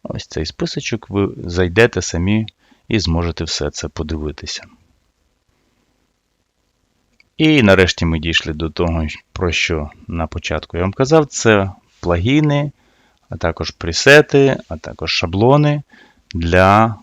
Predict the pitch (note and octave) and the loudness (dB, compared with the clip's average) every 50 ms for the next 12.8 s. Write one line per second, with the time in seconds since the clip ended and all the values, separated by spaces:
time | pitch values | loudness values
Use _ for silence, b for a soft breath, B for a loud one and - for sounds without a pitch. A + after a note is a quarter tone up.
0 | _ - - F#2+ F#2 - - G2+ F#2+ G2 F#2 - F#2+ D#2 D2 _ - A#2+ C3+ D3 | _ -2 0 0 0 0 0 2 2 2 2 2 0 -2 -2 _ -6 -4 -4 -4
1 | - - - G2+ F#2+ F#2+ F2+ F2+ - - G#2+ A2 A2+ A#2+ - - B2 B2 A#2 - | -4 -4 -2 0 0 0 0 0 0 0 2 2 2 2 2 2 2 2 2 2
2 | A#2 G#2+ G2 F2+ - F2+ F2 E2+ E2 - F#2+ D#2+ D#2 E2+ - - D#2+ D#2+ - - | 0 0 0 0 0 0 -2 0 0 -2 -2 -2 -2 -2 -4 -4 -4 -6 -6 -6
3 | - E2+ E2+ E2+ - - - - - - - B2 - B B B B B B B | -4 -4 -4 -4 -6 -10 -14 -16 -18 -20 -20 -20 -20 B B B B B B B
4 | B - F2+ E2+ F#2 G#2+ B2 C3 C3+ A#2+ G2 F2+ F2+ F#2 G2 - - - F2 E2+ | B -4 0 4 4 6 6 6 4 2 2 0 0 -2 -2 -4 -4 -2 -2 -2
5 | F2+ E2 D#2 E2+ E2+ E2 E2 D#2+ D#2 D2+ - F2 - - - - D#2 D2+ D#2 D#2+ | -2 -4 -2 -2 -2 -2 -2 -2 -4 -4 -6 -6 -4 -4 -6 -6 -6 -6 -6 -6
6 | D#2+ E2+ E2 - _ B B B B B _ - F#2 F2+ F2+ E2+ E2+ E2 D#2+ - | -6 -8 -10 -14 _ B B B B B _ -6 -4 -4 -2 -2 -2 -2 -2 -2
7 | - - D#2+ D#2 D#2 D2+ D2 - - - D2+ C2+ - - - _ _ _ _ _ | -2 -4 -6 -4 -6 -6 -8 -10 -10 -10 -10 -10 -12 -14 -20 _ _ _ _ _
8 | _ _ _ _ _ _ _ _ _ _ _ _ _ _ _ _ _ _ _ _ | _ _ _ _ _ _ _ _ _ _ _ _ _ _ _ _ _ _ _ _
9 | _ _ _ _ _ _ _ _ _ _ _ _ _ _ _ - - - _ - | _ _ _ _ _ _ _ _ _ _ _ _ _ _ _ -20 -20 -12 _ -2
10 | D3 C#3+ C3 - - - - G#2+ G2 E2+ - E2+ F2 E2 - - D#2+ C#2+ D2+ D#2 | -2 -2 -2 -4 -8 -8 -4 -4 -4 -4 -4 -6 -6 -6 -6 -8 -8 -8 -8 -10
11 | D2+ B1+ E2+ E2 D#2+ D#2 D#2+ - - - D#2+ - - - F#2 E2+ D#2+ E2 E2 E2+ | -10 -12 -12 -10 -10 -8 -6 -6 -6 -8 -10 -12 -12 -12 -10 -10 -12 -14 -12 -10
12 | E2 - - - F#2 - - C3 C3 D#3 F3+ - - G3+ F#3 | -8 -8 -8 -8 -8 -4 0 0 0 0 -2 -4 -8 -8 -10